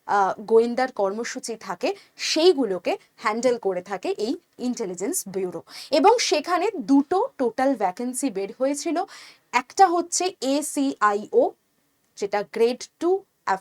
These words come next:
অফিসার র্যাঙ্কিংয়ের, আরেকটা হলো সিকিউরিটি এক্সিকিউটিভ অ্যাসিস্ট্যান্ট পদ। তো তোমাদেরকে আমি প্রথম দিন থেকেই বারবার বলছিলাম যে তোমরা এরকম দেশের কাজে নিজেকে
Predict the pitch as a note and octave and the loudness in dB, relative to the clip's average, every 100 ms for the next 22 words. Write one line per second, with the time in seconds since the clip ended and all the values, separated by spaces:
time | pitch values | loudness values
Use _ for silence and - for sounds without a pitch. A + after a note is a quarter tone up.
0 | - G#3+ C#4+ C#4+ D#4 C#4 B3 B3+ C#4+ C#4+ | -2 -2 0 0 2 2 0 -2 -2 -2
1 | G4+ - - - A#3+ D#4+ - D#4 C#4+ D#4+ | -4 -10 -8 2 2 2 -2 -2 -2 -4
2 | C4+ - A#3 A3+ A#3 - F#3 C4 D4 C#4+ | -6 -6 -2 -2 -4 -8 -6 -6 -4 -4
3 | E4 F4 - F#3 G#3 - A3 F4 - - | -2 -4 -4 -6 -6 -6 -6 -8 -8 -2
4 | F#3 F3 - _ - - - - F#4+ F#4 | -2 -2 -12 _ -20 -20 -10 -2 2 4
5 | F4 G#4 G4+ G#4 F4 G#4 - C4+ - F4 | 4 4 4 2 4 2 2 -2 0 -2
6 | G4 B3+ A#3+ D4 E4+ E4 E4 F4+ A#3+ G#3+ | -2 0 2 2 2 -6 -4 -2 2 2
7 | A3+ G#3 G#3 C4 C#4 C#4 - D4 D#4 C#4+ | 2 2 2 2 0 -2 -2 -4 -2 -4
8 | C4 B3 A#3 B3 D4 E4 - - _ B3 | -4 -2 -2 2 4 4 0 -20 _ 2
9 | C#4+ E4+ E4+ E4 E3+ E3+ - A#3+ - F4 | 4 4 2 0 -2 -4 -2 0 0 -4
10 | F4+ F4 A#3+ G#3 G3+ A#3 - _ - B3 | -4 -2 -2 -2 -2 -4 -4 _ -6 -2
11 | C#4 C#4 D4 C#4+ | -2 0 -2 -2